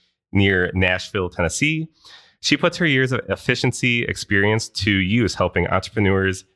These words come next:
take their businesses to the next level with workflows, systems, and shortcuts so they can create the life they desire on their own terms. Nowadays, you'll find her traveling with her husband, son, and pup,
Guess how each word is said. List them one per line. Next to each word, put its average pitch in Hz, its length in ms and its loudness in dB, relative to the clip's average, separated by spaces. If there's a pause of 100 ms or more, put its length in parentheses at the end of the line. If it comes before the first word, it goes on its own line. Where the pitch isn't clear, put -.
take 139 160 0
their 143 100 2
businesses 120 480 -4
to - 120 -2
the 92 80 4
next 92 340 0
level 92 440 -2
with 87 300 -2
workflows, 120 720 -2 (160)
systems, 101 680 0
and 90 220 0
shortcuts - 680 -4 (320)
so - 140 -2
they 113 120 2
can 143 140 -2
create 123 240 -2
the 110 80 -4
life 98 240 2
they 98 180 -2
desire 90 640 0
on 85 120 2
their 85 180 0
own 85 400 0
terms. 87 560 -4 (680)
Nowadays, 127 480 2
you'll 107 140 0
find 101 260 0
her 95 460 -2 (160)
traveling 104 460 0
with 92 100 -2
her 87 100 0
husband, 117 560 0 (220)
son, 104 500 0
and 87 400 0
pup, - 340 -4